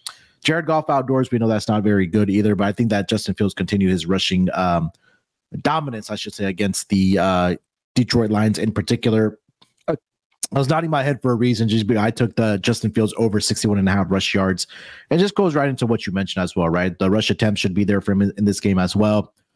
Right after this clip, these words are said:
Three straight games against the Lions in his career where he's got, um, triple digits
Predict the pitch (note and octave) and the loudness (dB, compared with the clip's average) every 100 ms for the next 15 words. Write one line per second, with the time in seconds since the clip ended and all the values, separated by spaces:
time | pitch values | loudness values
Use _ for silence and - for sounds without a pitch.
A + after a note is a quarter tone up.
0 | _ - B2 A#2+ A2 F2 A2 G2+ G2+ G#2 | _ 0 2 2 0 0 0 0 0 0
1 | F#2+ F#2 F#2+ G2+ F#2+ F#2 F2+ - F#2+ G2 | 0 0 2 0 0 0 -2 0 2 2
2 | G2 F#2+ F#2 - G2 F#2 F2+ F#2 F2 - | 2 2 0 0 0 0 -2 -4 -2 -2
3 | A2+ F#2 F2 G#2 G#2 F#2 - | -2 -2 -2 0 0 -2 -4